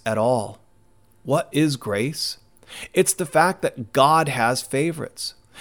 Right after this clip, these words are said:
He favors the Messiah, Yeshua. And because of the favor that our Master Yeshua found in the eyes of God,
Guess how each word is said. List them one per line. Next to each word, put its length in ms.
He 160
favors 600
the 100
Messiah, 600
Yeshua. 600
And 140
because 300
of 120
the 80
favor 480
that 140
our 100
Master 400
Yeshua 480
found 460
in 100
the 140
eyes 320
of 120
God, 480